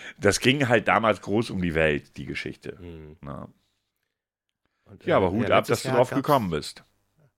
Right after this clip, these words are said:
Speaker 2: Ich, ja, danke. Äh, wenn man denkt, letztes Jahr gab's n-, noch mal ein The Crow-Film, der,
Speaker 1: Ja, aber pff.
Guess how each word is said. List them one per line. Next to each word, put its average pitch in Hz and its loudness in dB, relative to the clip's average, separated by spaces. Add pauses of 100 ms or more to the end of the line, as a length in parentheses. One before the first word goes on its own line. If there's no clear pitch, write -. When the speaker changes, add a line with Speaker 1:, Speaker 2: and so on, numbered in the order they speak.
(460)
Speaker 2:
Ich, 117 -12 (460)
ja, 165 -10
danke. - -20 (280)
Äh, 110 -4
wenn 101 -6
man 98 -6
denkt, - -8
letztes 110 -8
Jahr 113 -6
gab's - -10 (680)
n-, 120 -12 (400)
noch 117 -6
mal 131 -2
ein 113 -4
The 117 -8
Crow-Film, 135 -2
der, 113 -2
Speaker 1:
Ja, 104 2
aber - -6
pff. - -20